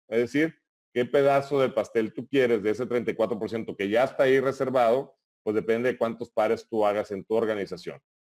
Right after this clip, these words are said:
¿sí? Y la compañía se asegura financieramente de no prometer que te va a pagar un porcentaje que después no pueda cumplir por costos de operación,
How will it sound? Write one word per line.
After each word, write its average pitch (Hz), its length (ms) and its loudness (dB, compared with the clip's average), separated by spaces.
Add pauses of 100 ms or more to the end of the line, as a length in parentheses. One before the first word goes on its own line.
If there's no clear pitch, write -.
¿sí? 120 280 -6
Y 131 80 0
la 135 140 2
compañía 143 420 0
se 143 80 -10
asegura 127 340 0
financieramente 123 800 -2
de 113 100 2
no 117 160 -2
prometer 123 520 -2
que 113 80 -4
te - 120 -6
va 107 60 0
a - 60 -10
pagar 117 220 0
un 117 140 -6
porcentaje 110 600 -4
que 92 100 -8
después 107 300 -6
no 113 140 -6
pueda 117 240 2
cumplir 117 460 -6
por 90 200 -10
costos 101 280 -8
de 113 60 -2
operación, 135 480 -4